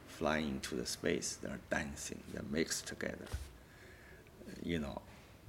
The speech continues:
because you have this yin and yang issue. Yin issue, you have, you know, curved on this matter part, money makes the world go around. The yang part, you have this letter, have a life flying,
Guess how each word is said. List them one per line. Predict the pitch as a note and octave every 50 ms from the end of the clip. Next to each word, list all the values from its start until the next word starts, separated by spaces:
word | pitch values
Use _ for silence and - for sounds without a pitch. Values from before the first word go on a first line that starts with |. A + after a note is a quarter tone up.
| - -
because | E2+ E2 - E2+ E2 D#2+
you | D#2 D2
have | - - D2+ C#2+ C#2
this | C#2 D2 C#2 - -
yin | G#1 A1+ D2+ F2+ F#2+ F#2+ F2+ -
and | - E2+ D#2
yang | D2 D2 D2 D#2 E2+ E2+ D2+ G1+ G1+ G1+
issue. | G1+ - - - - - - - - - - - - -
Yin | - D2 E2 F2+ F2+ F2+ F2 D#2 D2+ D#2
issue, | D#2 - - C#2+ C#2+ D2 C#2+ C#2 C#2
you | C2 B1
have, | C2 - - B1+ A1+ - - - - - - - - -
you | - D2
know, | C2+ - - - - - - - - - -
curved | - - E2 D2+ C#2+ - - - -
on | C#2+ B1+ G#1
this | G1+ G1+ G1+ - - - - - - - - - - - - - - - - - - -
matter | E2+ E2 E2+ E2+ - D#2+ C2
part, | A#1 - - - - - - - - - - - - - - - - -
money | E2+ E2 C#2+ C2+
makes | C#2 A#1+ - -
the | - A#1+
world | A#1 G#1+ - -
go | - -
around. | - - - - - - - -
The | - D#2
yang | D#2+ D#2+ E2 F2 F2
part, | - - C#2+ C2 B1+ - -
you | G1+ -
have | - - - A#1+ B1
this | A#1 A1+ - -
letter, | - - D2+ D#2 C#2+ C2+ A#1+ G1+ G1+ - - - -
have | - - - - - -
a | -
life | A#1 A1+ G#1+ - - -
flying, | - - C#2 C2 B1 B1 - G1+ G1+ -